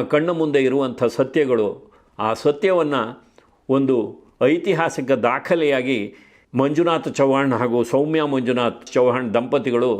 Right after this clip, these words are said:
ಒಂದು ಪುಸ್ತಕ ರೂಪದಲ್ಲಿ ನಮಗೆ ಕಟ್ಟಿಕೊಟ್ಟಿದ್ದಾರೆ. ಈ ಪುಸ್ತಕವನ್ನು ನಿಮಗೆ ಪರಿಚಯಿಸೋದಕ್ಕೆ ನನಗೆ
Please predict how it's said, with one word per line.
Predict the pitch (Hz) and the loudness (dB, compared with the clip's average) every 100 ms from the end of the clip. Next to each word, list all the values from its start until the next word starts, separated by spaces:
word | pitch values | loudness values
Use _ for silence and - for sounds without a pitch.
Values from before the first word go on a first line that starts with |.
| - - - _ - | -6 -18 -20 _ 0
ಒಂದು | 131 131 | 2 2
ಪುಸ್ತಕ | 104 143 - 175 | 0 -2 0 0
ರೂಪದಲ್ಲಿ | 156 135 135 131 127 123 | 2 2 0 0 2 0
ನಮಗೆ | 117 117 117 | 0 0 0
ಕಟ್ಟಿಕೊಟ್ಟಿದ್ದಾರೆ. | 117 135 139 131 120 120 113 104 98 - - - | 0 -2 -2 -2 0 0 0 0 -4 -14 -20 -2
ಈ | 131 | -2
ಪುಸ್ತಕವನ್ನು | 127 156 - 202 190 165 156 | 0 -2 0 0 2 2 0
ನಿಮಗೆ | 143 135 135 | 0 0 0
ಪರಿಚಯಿಸೋದಕ್ಕೆ | 139 135 147 151 147 131 123 135 | 0 -2 0 -2 -2 -4 -2 -2
ನನಗೆ | 123 120 123 | -2 0 0